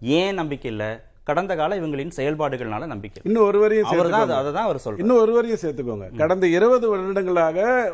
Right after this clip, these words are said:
Speaker 2: வ-, எலெக்ஷன் நடந்துகிட்டு இருக்கு, இ வி எம் நடந்துட்டு இருக்குன்னும் போது, ஆட்சியில இவங்க வர்றாங்க, ப-, அமைச்சர்கள் ஆகாங்க,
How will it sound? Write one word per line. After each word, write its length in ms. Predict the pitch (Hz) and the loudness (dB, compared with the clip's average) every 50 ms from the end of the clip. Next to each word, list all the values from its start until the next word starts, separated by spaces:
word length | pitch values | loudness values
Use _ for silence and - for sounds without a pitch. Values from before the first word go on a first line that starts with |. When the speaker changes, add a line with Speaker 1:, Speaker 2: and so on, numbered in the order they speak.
| 165 165 | -2 -2
Speaker 2:
வ-, 20 | |
எலெக்ஷன் 500 | 170 160 160 165 190 202 - 214 202 180 | 0 2 2 2 2 0 0 -2 -2 0
நடந்துகிட்டு 400 | 165 160 160 156 160 156 143 127 | 0 -2 -2 -4 -4 -8 -6 -6
இருக்கு, 480 | 139 131 120 170 202 202 190 180 185 185 | -6 -6 -2 0 2 2 2 2 2 2
இ 40 | |
வி 60 | 185 180 | 2 2
எம் 180 | 170 160 151 | 2 0 -2
நடந்துட்டு 360 | 147 147 160 160 165 147 135 | -2 -2 -2 -4 -4 -6 -6
இருக்குன்னும் 380 | 143 139 123 165 170 165 160 139 | -8 -6 -4 -4 -4 -2 -4 -2
போது, 480 | 127 120 110 107 123 143 180 190 - - - - - | -2 -2 -2 0 0 -2 -2 -2 -6 -14 -20 -12 -2
ஆட்சியில 400 | 143 160 175 - 202 190 185 185 | 0 0 0 0 -2 0 0 0
இவங்க 240 | 165 160 151 143 143 | 0 2 2 2 2
வர்றாங்க, 460 | 151 165 170 170 170 190 214 220 202 - - 143 | 2 0 0 0 0 0 0 0 0 -4 -8 -6
ப-, 320 | 165 156 151 147 143 147 - | -4 -2 -2 -2 -4 -8 -10
அமைச்சர்கள் 640 | - 170 165 170 175 165 165 175 160 160 156 156 151 | -2 -2 0 0 0 -2 -2 -2 0 2 2 2 2
ஆகாங்க, 300 | 151 156 156 156 180 214 | 2 0 0 2 2 0